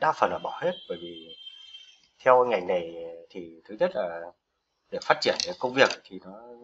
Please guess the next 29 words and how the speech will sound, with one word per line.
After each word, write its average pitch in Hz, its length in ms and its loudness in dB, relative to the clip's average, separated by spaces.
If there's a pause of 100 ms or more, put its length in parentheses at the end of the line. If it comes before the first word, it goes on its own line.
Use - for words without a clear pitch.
(100)
không, 123 240 -20
không, 117 440 -18 (760)
không, - 140 -20
không 135 160 -12
phát - 180 -2
triển 107 200 4
được. 95 160 -4 (560)
Phải 101 120 -8
là 87 120 -8
những 110 160 -8
ai 123 200 2
yêu 131 220 0
nghề 101 300 4
và 85 220 -6 (1040)
giữ 139 300 -8
lại, 90 500 -6 (1400)
muốn, 107 260 -6
à, 104 300 0
giữ 143 140 -2
lại 120 160 4
cái 117 100 -6
nghề 104 240 4
và 87 300 -4 (1500)
cơ 151 120 2
bản 127 180 10
là 104 120 4
đam 127 160 6
mê 156 220 4
thôi. 156 80 -6